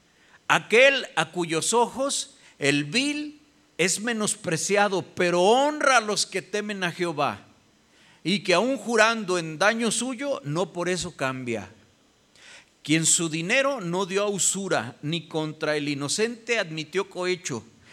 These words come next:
El que hace estas cosas no resbalará jamás". Entonces, fíjese qué importante y qué abundante,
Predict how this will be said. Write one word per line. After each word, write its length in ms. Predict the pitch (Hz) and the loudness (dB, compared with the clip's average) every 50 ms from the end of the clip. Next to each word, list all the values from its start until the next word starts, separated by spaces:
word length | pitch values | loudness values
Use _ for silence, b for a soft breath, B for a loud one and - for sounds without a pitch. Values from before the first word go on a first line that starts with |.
| B B B | B B B
El 260 | B 147 165 170 156 - | B -2 0 -2 -2 -4
que 160 | 156 151 160 | -2 0 0
hace 380 | 196 226 226 - - 240 240 | 2 2 2 0 0 0 0
estas 380 | 233 226 - - 202 180 160 - | -2 -4 -4 -4 -4 -6 -6 -6
cosas 640 | - 202 208 226 226 - 247 247 247 - - - - _ _ _ _ _ _ _ _ _ _ _ _ - | -6 -6 -6 -6 -6 -6 -6 -8 -8 -8 -10 -12 -14 _ _ _ _ _ _ _ _ _ _ _ _ -8
no 440 | 156 160 180 208 233 240 247 - - | -6 -4 -2 -2 -2 -2 -4 -6 -8
resbalará 880 | - - - 147 135 123 127 131 131 131 139 139 147 175 190 - - _ _ - | -8 -8 -8 -8 -8 -6 -6 -4 -4 -2 -2 -2 -2 -4 -4 -6 -10 _ _ -14
jamás". 580 | - - 120 110 101 101 - - - - - _ _ _ _ _ _ _ _ _ _ _ _ _ _ _ _ _ _ - | -10 -8 -8 -8 -8 -12 -14 -16 -20 -20 -20 _ _ _ _ _ _ _ _ _ _ _ _ _ _ _ _ _ _ -16
Entonces, 440 | 127 123 - 180 185 185 208 202 156 | -14 -10 -8 -8 -6 -6 -8 -8 -10
fíjese 380 | 165 196 202 208 160 190 180 - | -8 -6 -6 -6 -4 -6 -6 -4
qué 160 | 190 202 220 | -4 -6 -4
importante 760 | 220 202 - 202 190 180 - 202 202 214 214 214 - 226 214 - | -6 -8 -8 -8 -8 -6 -4 -2 -2 -2 -4 -4 -4 -4 -4 -4
y 100 | 170 147 | -6 -6
qué 140 | - 196 202 | -4 -4 -4
abundante, 920 | 214 220 240 226 208 202 185 214 226 240 247 - - - 262 262 254 | -2 -2 -2 -2 0 0 2 0 0 0 -4 -10 -10 -6 -6 -6 -6